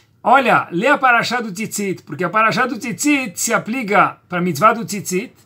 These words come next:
e sobre a mitzvah do Tzitzit tá escrito Uritem Oto, você vai ver o Tzitzit. E a Gemara fala quando que dá pra ver, de dia, de noite não tem luz, não dá pra ver.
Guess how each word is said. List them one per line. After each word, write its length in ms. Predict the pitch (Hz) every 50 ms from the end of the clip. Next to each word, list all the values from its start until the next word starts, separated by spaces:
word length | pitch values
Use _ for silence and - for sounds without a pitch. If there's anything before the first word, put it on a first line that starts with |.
| _ _ _ _ _ _ _ _ _ _ _ _ _ _ _ -
e 80 | - 147
sobre 300 | - - 220 233 240 233
a 40 | 220
mitzvah 500 | 220 220 185 135 - 156 185 262 294 302
do 120 | 311 285
Tzitzit 360 | 233 - 262 185 - 269 285
tá 100 | - 269
escrito 360 | 240 - - 262 254 180 180 262 262
Uritem 800 | - 262 226 214 220 208 160 - - 262 294 269 247 208 160 - - _ _
Oto, 540 | - 226 220 226 220 - 220 202 196 - - - _ _ _ _
você 280 | - 165 175 165 - 226
vai 200 | 202 226 226 214
ver 260 | 170 147 240 277 277
o 100 | 277 247
Tzitzit. 540 | 175 - 226 196 - - 190 202 233 233 - _ _ _ _ _ _ _ _ -
E 40 | -
a 40 |
Gemara 300 | 139 147 190 220 254 262
fala 240 | - 247 285 294 233
quando 260 | - - 262 269 262
que 80 | 185 247
dá 100 | 226 226
pra 200 | - 226 208 196
ver, 160 | 165 196 190
de 120 | 165 202 208
dia, 320 | 143 185 277 311 311 208
de 140 | 151 135 165
noite 300 | 165 175 202 214 - 277
não 120 | 285 220
tem 140 | 156 196 190
luz, 240 | 170 175 220 240 254
não 140 | 311 247 196
dá 120 | 180 170
pra 200 | 147 156 151 147
ver. 280 | 135 156 190 240 185